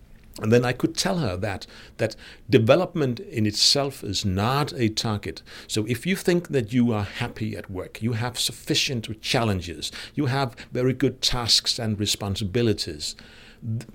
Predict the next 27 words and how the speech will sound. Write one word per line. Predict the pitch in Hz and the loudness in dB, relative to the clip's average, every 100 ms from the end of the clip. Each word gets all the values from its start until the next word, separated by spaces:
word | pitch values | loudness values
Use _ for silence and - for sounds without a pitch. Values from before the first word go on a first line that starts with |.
| 240 | -12
then | 185 143 151 151 117 | 4 4 4 0 0
why | 113 143 170 | 0 4 4
develop? | - 127 147 170 - - - - - - | 6 4 4 -2 -4 -12 -20 -20 -20 -10
But | 113 104 - | 0 0 2
I | 98 | -2
think | - 202 214 214 - | 0 2 2 2 -6
that | 110 104 | -4 0
you | 110 | 0
should | 92 98 95 | -2 -4 0
use | 147 156 - | 0 0 -2
some | - 131 | -2 0
of | 127 | 0
the | - 104 - - | -2 -4 -8 -14
tools | - - 139 135 - | 0 6 6 6 2
that | 95 85 | -6 -6
I | 98 127 | -2 0
have | 127 110 | 0 -2
talked | - 120 120 | -4 -6 -6
about | 101 107 104 - | -6 -2 -2 -4
today | - 92 90 107 110 117 - - - - | -6 -2 0 2 2 0 -6 -18 -20 -10
to | - | -6
find | 107 131 117 110 | -4 2 2 4
out | 98 92 | 2 -4
why | 92 85 101 185 | -8 -4 0 6
you | 202 120 | 6 6
are | 92 | 0
happy | - - - - | -4 -8 -10 -16